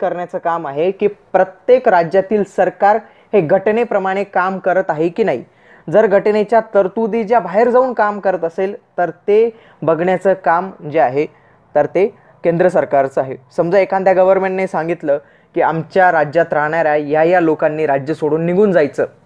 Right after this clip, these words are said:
किंवा त्या राज्यात, अ, आम्ही या लोकांना काही करू शकत नाही, मग हे घटनेच्या विरुद्ध आहे. घटनेमध्ये सांगितलंय की सर्वांना समान अधिकार, मग तो कुठलाही जातीचा असो, धर्माचा असो, वंशाचा असो. म्हणजे जर एखादी सरकार,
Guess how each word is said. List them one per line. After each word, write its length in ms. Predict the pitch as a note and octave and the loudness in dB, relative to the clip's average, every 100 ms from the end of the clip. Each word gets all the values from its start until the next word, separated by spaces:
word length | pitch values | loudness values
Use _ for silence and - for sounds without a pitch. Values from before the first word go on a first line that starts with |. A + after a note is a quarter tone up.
| _ _ _ | _ _ _
किंवा 160 | - D3+ | -4 -2
त्या 200 | D#3 E3 | 2 2
राज्यात, 440 | D#3 C#3+ D#3 D#3+ | 2 2 -2 -2
अ, 260 | C3+ C3+ C3+ - | -2 2 2 0
आम्ही 260 | - D3+ D#3+ | -4 -2 2
या 100 | D#3+ | 2
लोकांना 440 | D3+ D3+ D#3+ D3+ | 2 2 0 -2
काही 340 | D#3 D3+ E3 F#3 | -4 0 0 -2
करू 260 | - D#3+ | -2 -4
शकत 380 | E3+ E3 F3 E3+ | -2 -4 -4 -2
नाही, 180 | F3+ B2+ - _ _ _ _ - | -4 -4 -10 _ _ _ _ -2
मग 80 | E3+ | 2
हे 100 | A3+ | 2
घटनेच्या 460 | G#3+ G#3 G#3+ A3+ | 2 -2 -2 2
विरुद्ध 280 | A#3 C#4 F#3+ | 2 0 0
आहे. 100 | D3+ | -2
घटनेमध्ये 520 | C3+ C#3+ G3 G3 G3+ | -2 -6 -4 -2 -2
सांगितलंय 420 | G3 E3+ E3+ F#3+ | -2 -4 -4 -2
की 120 | F3+ G3 | -2 -2
सर्वांना 540 | - E3+ F3 F3+ F#3+ | 0 0 2 2 -2
समान 400 | F#3 E3 F#3 G3+ | -2 -2 -2 -2
अधिकार, 380 | E3 F#3 D#3 A#2 - _ _ | -2 0 -2 -4 -8 _ _
मग 80 | C#3+ C#3+ | -12 -6
तो 60 | |
कुठलाही 440 | E3 F3 F#3 F#3 C#3+ | -4 -2 0 0 -2
जातीचा 500 | D3+ F3 F#3 F3 F3+ | -2 -2 -2 0 0
असो, 180 | E3+ F3 | 0 -2
धर्माचा 460 | D3+ D3+ D#3+ E3+ | -2 -2 -4 -2
असो, 240 | E3 D#3 G3+ | -2 0 0
वंशाचा 460 | G3 F3+ D3+ B2+ | 0 -2 -6 -6
असो. 200 | A#2+ - - _ _ _ - | -10 -12 -20 _ _ _ -10
म्हणजे 280 | C#3+ C#3 E3 | -6 0 0
जर 220 | D3+ A3 | 4 2
एखादी 380 | G#3 F#3 F3+ F#3+ | 2 -2 0 0
सरकार, 460 | - E3+ E3+ D#3+ | 0 -2 0 -2